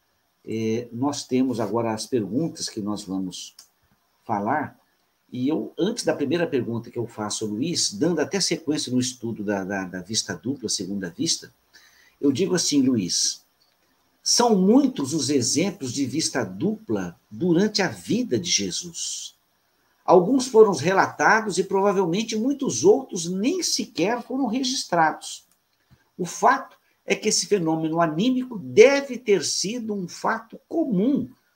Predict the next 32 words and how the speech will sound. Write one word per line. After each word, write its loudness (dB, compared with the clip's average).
na -2
vida 0
do -4
Mestre -4
Jesus, -8
espírito -2
puro 2
e -6
iluminado. -2
Aí 0
eu 2
faço -2
a -2
pergunta 2
a -8
você, -4
Luiz. -4
Sendo 4
a 6
vista 0
dupla 2
ou 2
segunda -2
vista -4
uma -2
faculdade 0
anímica, -2
que -2
po-, 4
quem 2
a 4
possui 0